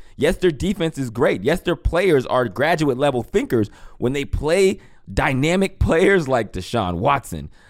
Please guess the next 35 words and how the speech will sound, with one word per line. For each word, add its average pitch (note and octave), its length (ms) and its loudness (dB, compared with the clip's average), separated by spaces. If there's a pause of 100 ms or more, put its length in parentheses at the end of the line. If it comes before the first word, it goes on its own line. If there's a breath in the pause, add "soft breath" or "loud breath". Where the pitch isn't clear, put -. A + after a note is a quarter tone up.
(140 soft breath)
like G2 320 -6
Lamar G2+ 360 0
Jackson, F#2+ 600 -4 (240 soft breath)
like G2 300 -10 (120)
Patrick B2 360 0
Mahomes, G#2+ 640 0 (200 soft breath)
like F#2+ 220 -8
Tyreek C3+ 420 0
Hill, E3+ 240 2
they C3+ 200 0
struggle D#3+ 680 -2 (180 soft breath)
because C3+ 240 -2
these F3+ 160 -2
are C#3+ 60 2
young E3+ 320 -2
twenty-two, F3+ 640 -4
twenty-three, F3+ 680 -4
twenty-four-year-olds E3+ 800 2
who E3+ 80 0
are C#3 80 2
quarterbacks E3+ 680 2
and B2+ 160 -4
receivers F3 380 -2
who D#3+ 100 2
are C3+ 100 4
running D3+ 400 2 (220 soft breath)
faster F3+ 540 -2
than D#3+ 160 2
we've D#3 220 -2
ever E3 240 4
seen E3 260 -2
these C#3+ 140 -2
players C3+ 320 0
play G3 180 2
before. B2+ 400 2